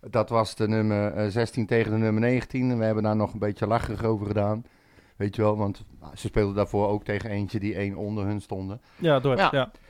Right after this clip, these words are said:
Speaker 1: Ze hadden toen op dat moment, eh, vijf wedstrijden achter elkaar, eh, eh, verloren en ook geen goal gemaakt. Vond ik wel een aardige statistiek.
Speaker 2: <laughs>
Speaker 1: Maar goed, weet je wat het is? Ze spelen tegen Helmond Sport thuis en ze winnen met drie twee. Het was een leuke wedstrijd, hoop goals.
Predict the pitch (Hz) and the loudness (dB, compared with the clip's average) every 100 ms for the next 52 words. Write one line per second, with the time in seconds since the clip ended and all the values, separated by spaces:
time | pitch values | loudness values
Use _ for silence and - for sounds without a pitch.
0 | - - 151 139 - 165 147 120 147 135 | -4 2 2 0 0 2 2 2 2 4
1 | 139 131 123 - 117 107 - 180 151 147 | 2 2 0 0 0 2 4 4 4 2
2 | - 127 117 123 139 - 120 - 113 107 | 2 2 4 4 0 0 -2 2 0 0
3 | 107 107 104 101 98 - 101 98 92 - | -2 -2 0 0 -4 -6 -4 -4 -4 2
4 | 135 131 110 107 - 123 117 131 120 - | 4 4 2 -2 0 0 2 2 2 2
5 | 113 104 117 165 170 120 98 107 170 - | 2 4 4 6 6 4 2 2 -2 -6
6 | - 113 101 107 101 107 - 127 107 - | -2 0 0 -2 -2 -4 -2 -2 -2 -6
7 | 98 - 113 - - 196 - - - - | -10 -4 -6 -6 -12 -12 -12 -4 2 6
8 | 120 - - - - 165 - - 262 254 | 6 4 -2 0 -2 -2 -4 0 4 2
9 | - 190 233 - 220 214 254 214 208 - | 0 2 2 4 -4 -2 0 0 -2 -12
10 | - _ _ - - 190 208 196 165 160 | -20 _ _ -16 -8 -2 2 4 4 4
11 | 156 185 147 - - - 123 151 196 - | 4 4 2 0 -6 2 2 2 -2 -4
12 | 165 139 120 127 156 220 151 117 135 156 | -2 0 2 2 0 -4 -4 -2 0 -2
13 | 120 113 - - 117 147 165 135 139 - | 0 -2 -2 -4 2 4 4 2 0 0
14 | 147 151 120 147 139 117 120 170 - | -4 -2 4 4 4 2 2 -2 -12